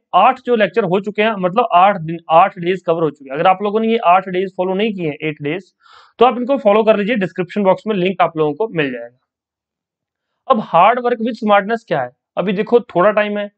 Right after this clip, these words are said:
Short notes ले लो, study master से short notes लेके उन प-, उनकी revision start कर दो। भाई पढ़ाई आप सब लोगों ने कर रखी है, अगर आप अभी syllabus cover करने के लिए जाएंगे तो syllabus cover नहीं हो पाएगा। Short notes ले लो, Short नोट से आपको दस दिन में या पन्द्रह दिन में आपका पूरा syllabus cover हो जाएगा।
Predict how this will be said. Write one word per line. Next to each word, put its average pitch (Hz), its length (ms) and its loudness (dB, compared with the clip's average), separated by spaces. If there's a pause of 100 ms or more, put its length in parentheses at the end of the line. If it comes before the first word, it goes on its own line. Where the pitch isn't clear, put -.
(280)
Short 233 360 2
notes 262 300 0
ले 196 100 2
लो, 170 200 2
study 190 300 -2
master 202 300 0
से 220 140 2
short 185 260 2
notes 208 240 -4
लेके 185 280 0 (200)
उन 196 140 -4
प-, - 260 -12 (300)
उनकी 226 260 4
revision 220 300 4
start 190 240 0
कर 156 120 -8
दो। 143 140 -6
भाई 220 120 2
पढ़ाई 190 340 2
आप 220 120 4
सब 214 180 -10
लोगों 208 180 0
ने 220 100 0
कर 202 160 0
रखी 170 280 -4
है, 143 140 -4 (440)
अगर 202 160 4
आप 233 160 4
अभी 175 180 -6
syllabus 214 360 -2
cover 226 200 2
करने 220 280 0
के 214 120 -6
लिए 226 80 0
जाएंगे 202 320 -2
तो 240 100 -8
syllabus 196 360 -4
cover 208 180 4
नहीं 214 140 2
हो 190 80 -2
पाएगा। 139 320 -2
Short 202 280 4
notes 240 280 -2
ले 214 160 -4
लो, 233 200 -2 (340)
Short 233 180 4
नोट 247 180 2
से 254 80 2
आपको 247 300 2
दस 180 300 0
दिन 214 160 0
में 220 300 2
या 185 180 2
पन्द्रह 202 460 0
दिन 214 120 0
में 208 80 2
आपका 202 240 0
पूरा 190 220 0
syllabus 170 380 -4
cover 147 160 0
हो 143 100 -4
जाएगा। 127 240 -12